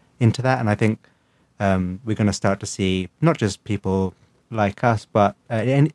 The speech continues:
people who are interested in this general area of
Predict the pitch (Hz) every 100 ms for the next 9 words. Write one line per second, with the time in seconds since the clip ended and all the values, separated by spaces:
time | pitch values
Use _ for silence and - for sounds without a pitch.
0 | - 143 147 135 - 127 113 110 107 _
1 | _ _ _ 113 110 117 117 123 - 104
2 | 101 95 95 92 _ _ _ _ - 104
3 | 110 101 98 101 95 92 92 92 - 98
4 | 95 90 _